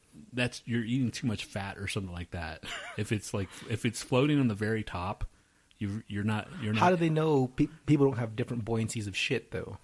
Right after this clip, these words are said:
Speaker 1: That's 'cause they're eating crap. <laughs> Dude, if you're eating more fiber.
Speaker 2: No, you know what I'm saying, though? It's, how do they isolate it to just, like, okay, it's either fat or it's this? How, how do they know that some people just don't have more buoyant poops than other people?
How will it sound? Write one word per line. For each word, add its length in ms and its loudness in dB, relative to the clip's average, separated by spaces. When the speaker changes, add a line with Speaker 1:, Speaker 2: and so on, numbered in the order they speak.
Speaker 1:
That's 180 0
'cause 160 0
they're 140 -2
eating 260 0
crap. 560 -4
<laughs> 840 -8
Dude, 460 0
if 200 2
you're 100 4
eating 320 0
more 140 4
fiber. 560 0
Speaker 2:
No, 100 6
you 120 6
know 40 6
what 80 6
I'm 100 2
saying, 280 -4
though? 100 0
It's, 220 -2
how 160 0
do 80 2
they 140 0
isolate 440 0
it 100 -2
to 80 -10
just, 240 -4
like, 140 -4
okay, 200 -2
it's 240 -4
either 160 0
fat 340 0
or 100 0
it's 180 -8
this? 480 0
How, 180 -2
how 240 -2
do 80 0
they 140 0
know 420 0
that 260 -4
some 140 -4
people 180 -4
just 160 -6
don't 160 -2
have 160 -4
more 160 0
buoyant 420 -2
poops 360 -2
than 100 0
other 120 0
people? 400 -4